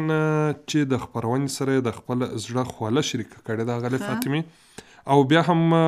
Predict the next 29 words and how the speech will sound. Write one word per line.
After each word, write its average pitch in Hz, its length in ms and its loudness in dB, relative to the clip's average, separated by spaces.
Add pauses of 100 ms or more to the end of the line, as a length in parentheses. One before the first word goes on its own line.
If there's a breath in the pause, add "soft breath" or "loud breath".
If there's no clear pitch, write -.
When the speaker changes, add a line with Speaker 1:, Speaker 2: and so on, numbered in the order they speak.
(140)
Speaker 1:
خدای 147 240 2
دې 160 120 4
وکړي 165 280 -2
چې - 140 -8
یوسف 123 300 -2
خان 147 240 2
دلګیر 127 360 2 (100)
دې 139 80 -2 (100)
څوک 151 240 0
خفه 117 340 -6
نه 170 120 2 (100)
کړي 180 220 0
او 139 100 0 (140)
تل 151 180 -2
خوشحاله 147 440 0
او 131 120 0
سوکاله 113 500 0
اوسي. 107 280 -6 (100)
زه 170 140 2
به 147 120 0
هم 165 160 2
ورڅخه 160 420 -4 (140)
په 120 140 0
یو 104 100 0 (100)
شعر 151 280 0
سره 160 200 0 (420 loud breath)
د 110 140 -2
زړه 123 260 0
ډاډګیرنه 110 540 -2